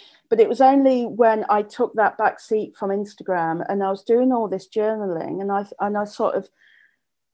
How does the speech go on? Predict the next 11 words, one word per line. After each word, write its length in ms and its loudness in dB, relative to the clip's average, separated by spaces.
when 240 8
I 80 8
do 220 8
my 160 10
journaling, 600 2
sometimes 560 2
I 100 -2
just 240 -8
write 280 -2
one 200 -2
sentence, 800 -6